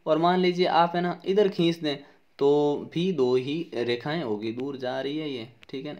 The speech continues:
ये, ये और ये, ठीक है ना, दो ही रेखाएं हो सकती है। दूसरी अगर ऐसे खींचोगे तो इनके समांतर नहीं हुई,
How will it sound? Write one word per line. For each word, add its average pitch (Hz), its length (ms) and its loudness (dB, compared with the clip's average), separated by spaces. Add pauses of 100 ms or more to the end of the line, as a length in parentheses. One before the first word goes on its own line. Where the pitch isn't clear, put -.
ये, 135 380 -6 (440)
ये 120 420 -8
और 104 200 -2
ये, 98 160 -6 (380)
ठीक 196 140 2
है 208 60 2
ना, 220 100 0 (100)
दो 151 200 4
ही 160 180 0 (100)
रेखाएं 131 360 2
हो 117 160 2
सकती 113 380 -2
है। 113 80 2
दूसरी 175 380 2
अगर 175 200 2
ऐसे 185 240 0
खींचोगे 170 400 0
तो 156 80 0
इनके 170 300 -2
समांतर 202 420 0
नहीं 156 220 0
हुई, 139 160 -4